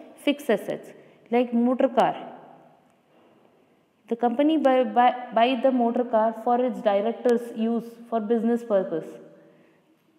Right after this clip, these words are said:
This is a non-current asset, which is a fixed asset. Then land. The company may buy the land for future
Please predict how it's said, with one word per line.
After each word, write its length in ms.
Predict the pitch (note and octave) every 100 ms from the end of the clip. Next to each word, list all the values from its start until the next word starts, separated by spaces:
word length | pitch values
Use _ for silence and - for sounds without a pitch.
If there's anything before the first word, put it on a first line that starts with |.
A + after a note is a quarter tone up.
| -
This 320 | G3+ C#4 C#4 - -
is 200 | A#3 G#3+
a 100 | B3 - - - - - _ _ _ _ _ _ _ -
non-current 580 | G#3+ A3+ A#3 A3+ A3+ A3
asset, 320 | A3 E4 D#4+
which 160 | C4
is 140 | - A3
a 80 | B3+
fixed 300 | C4 - F#3
asset. 400 | E3 - - - - - _ _ _ _ _ _ _ _ _ -
Then 840 | F#3+ A#3 A3+ A#3+ B3+ - - - -
land. 400 | G#3 A3 F#3+ D#3+ - - - - -
The 80 | A3
company 420 | A#3+ A#3+ C4 D4
may 160 | C4+ B3
buy 240 | A3+ A3+
the 140 | A3
land 400 | A3+ G3+ F3+ F3+ - - - - - _ _ _ _ -
for 360 | - A#3+ A3 - - - - - - - _
future 760 | _ - D4 C#4+ C#4+ C#4 C#4 C#4